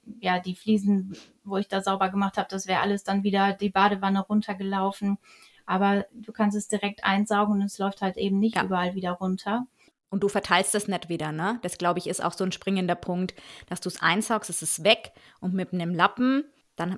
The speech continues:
Speaker 2: machst du einfach mal wischiwaschi, wischiwaschi und dann hast du's von rechts nach links irgendwie trotzdem, weil so richtig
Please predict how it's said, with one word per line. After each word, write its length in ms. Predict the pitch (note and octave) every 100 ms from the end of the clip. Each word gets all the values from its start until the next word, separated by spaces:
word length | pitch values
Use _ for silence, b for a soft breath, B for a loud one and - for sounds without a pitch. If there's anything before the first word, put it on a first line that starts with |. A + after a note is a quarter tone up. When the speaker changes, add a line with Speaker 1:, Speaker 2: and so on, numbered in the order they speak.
| -
Speaker 2:
machst 320 | F#3 - -
du 60 | F#3+
einfach 380 | E3+ G3 G3
mal 120 | F#3 F3+
wischiwaschi, 560 | G3+ G3 F3+ G3 A#3
wischiwaschi 640 | F#3+ - E3 F#3+ C4+ C4 -
und 200 | G#3 G3
dann 140 | F#3+
hast 220 | F#3+ -
du's 140 | G#3 G#3
von 140 | G3
rechts 260 | E3+ E3+ -
nach 120 | F3+
links 260 | F3+ F3 -
irgendwie 320 | E3+ E3+ E3+
trotzdem, 480 | - F3 - F3+ D#3+
weil 120 | D#3
so 100 | E3+
richtig 480 | F#3 - F#3 F3+